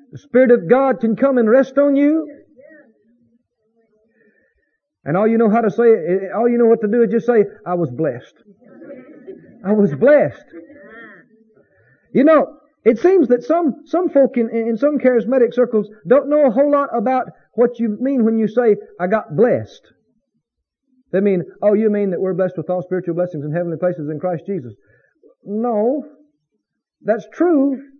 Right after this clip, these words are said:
but that's not what we're talking about. You can be blessed just experiencing the presence of God. Amen.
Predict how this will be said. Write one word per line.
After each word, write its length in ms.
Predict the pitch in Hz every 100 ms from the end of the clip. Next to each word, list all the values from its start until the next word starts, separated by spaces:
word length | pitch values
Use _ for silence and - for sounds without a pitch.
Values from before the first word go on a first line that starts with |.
| _ _ _ -
but 100 | 202
that's 160 | 233
not 120 | 247
what 80 | 247
we're 100 | 233
talking 320 | 233 285 262
about. 220 | 196 120 - _ _ _ _ _ _ _ _ _ _ _ _
You 140 | 302
can 240 | 330 277 247
be 140 | 247
blessed 500 | 202 311 330 - - _ _ _ _ _ _
just 180 | 214 285 -
experiencing 1040 | 220 - - - 349 277 214 - 233 277
the 120 | 247 262
presence 420 | - 277 220 240
of 120 | 247
God. 340 | 339 285 - - _ - - 415 - - 440 466 _ 508 - - _ _ _
Amen. 480 | 208 311 359 240 139